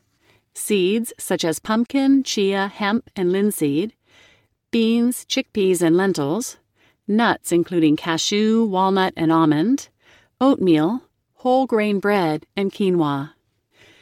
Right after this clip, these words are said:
Tryptophan-rich foods. A diet deficient in the amino acid tryptophan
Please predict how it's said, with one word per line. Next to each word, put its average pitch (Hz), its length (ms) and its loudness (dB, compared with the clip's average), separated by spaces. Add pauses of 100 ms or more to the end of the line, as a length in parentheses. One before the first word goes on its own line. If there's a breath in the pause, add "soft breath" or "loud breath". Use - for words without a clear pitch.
(360 soft breath)
Tryptophan-rich 185 920 0
foods. 151 600 0 (420)
A 214 80 2
diet 311 360 -2
deficient 190 640 0
in 165 100 4
the 165 140 6
amino 190 340 2
acid 175 380 -2
tryptophan 156 720 -2